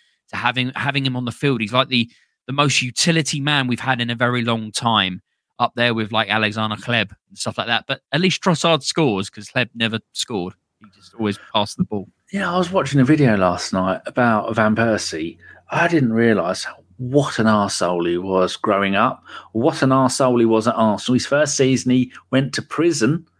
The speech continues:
Speaker 2: for being accused of stuff, then was let out when it was, uh, non-,
Speaker 1: Didn't
Speaker 2: not
Speaker 1: he
Speaker 2: contested.
Speaker 1: didn't he have, like, a fight with Walcott and, like, wanna beat him up?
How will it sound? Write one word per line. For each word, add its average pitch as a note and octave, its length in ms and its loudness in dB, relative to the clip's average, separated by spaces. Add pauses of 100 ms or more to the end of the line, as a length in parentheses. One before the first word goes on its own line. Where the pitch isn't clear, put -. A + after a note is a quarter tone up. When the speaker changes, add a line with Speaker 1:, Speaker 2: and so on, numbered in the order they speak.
(420)
Speaker 2:
for B2 120 -8
being C#3 180 0
accused E3 560 0
of G#2+ 80 -2
stuff, A2+ 260 -2
then A#2+ 100 0
was A2+ 140 2
let C3 160 2
out A#2 240 0
when G#2+ 100 -2
it G2+ 120 -2
was, G#2 180 -2
uh, G#2+ 240 2
non-, G#2+ 220 2
Speaker 1:
Didn't F3+ 140 0
Speaker 2:
not - 100 2
Speaker 1:
he F#3+ 240 2
Speaker 2:
contested. - 440 -6 (160)
Speaker 1:
didn't F#3 140 2
he G#3 80 0
have, F#3+ 140 2
like, F3 160 0
a D3+ 60 2
fight - 360 -2
with A#2 160 0
Walcott C#3 480 -2 (140)
and, A2 160 -14
like, A2+ 180 -4
wanna A#2 200 -2
beat B2 280 0
him A2+ 120 -6
up? - 200 -4